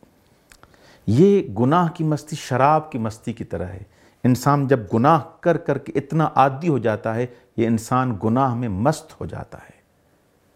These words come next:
اور حتیٰ کہ مولا فرماتے ہیں، یہ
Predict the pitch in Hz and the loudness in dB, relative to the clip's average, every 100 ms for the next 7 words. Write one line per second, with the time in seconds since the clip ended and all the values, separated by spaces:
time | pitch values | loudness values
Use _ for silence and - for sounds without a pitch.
0 | _ _ - 120 147 175 180 - - 113 | _ _ 2 4 6 4 2 -2 -8 0
1 | 180 170 160 151 156 151 143 147 143 170 | 2 2 2 0 -2 -2 -4 -4 -2 -4
2 | 185 - _ - 110 | -4 -8 _ -6 0